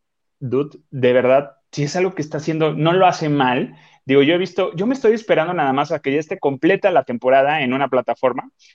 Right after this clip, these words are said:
Posiblemente va a ser, va a ser Amazon Prime. Y, este, ahí la voy a ver,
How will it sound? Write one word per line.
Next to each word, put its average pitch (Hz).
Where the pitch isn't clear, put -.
Posiblemente 135
va 120
a 117
ser, 120
va 123
a 120
ser 120
Amazon 117
Prime. 139
Y, 214
este, 147
ahí 151
la 170
voy 143
a -
ver, 120